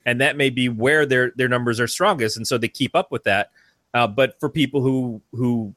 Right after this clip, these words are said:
come in and they wanna see the people interviewed, like, that was always the thing with me with, uh,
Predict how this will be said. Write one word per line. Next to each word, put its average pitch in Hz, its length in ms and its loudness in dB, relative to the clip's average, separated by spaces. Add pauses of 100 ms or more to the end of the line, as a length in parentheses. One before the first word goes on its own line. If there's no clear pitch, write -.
(140)
come 135 200 -2
in 120 380 0
and 120 180 0
they 113 80 2
wanna 117 280 2
see 117 340 0
the 104 120 -4
people 156 380 -4
interviewed, 110 320 -2
like, 135 140 -2
that 226 120 2
was 208 100 0
always 151 240 2
the 127 60 -6
thing 135 160 -2
with 123 140 -6
me 123 180 -2
with, 110 260 -2
uh, 104 300 2